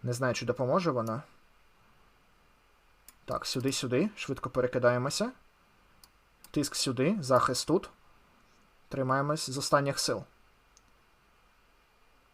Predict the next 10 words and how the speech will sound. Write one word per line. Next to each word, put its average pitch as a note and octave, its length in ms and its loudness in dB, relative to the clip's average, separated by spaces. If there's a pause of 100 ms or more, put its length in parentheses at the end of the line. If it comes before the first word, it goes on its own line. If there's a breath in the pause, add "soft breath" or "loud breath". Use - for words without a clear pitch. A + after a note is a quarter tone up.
(300)
Тобто, D#3 220 6
якби E3+ 260 8
час D#3 260 10
зараз C#3+ 260 8
підрівняти, D3+ 760 4
то D3 120 0
я E3 100 10
точно C#3 340 4
не A#2+ 140 -2
програв. B2 560 0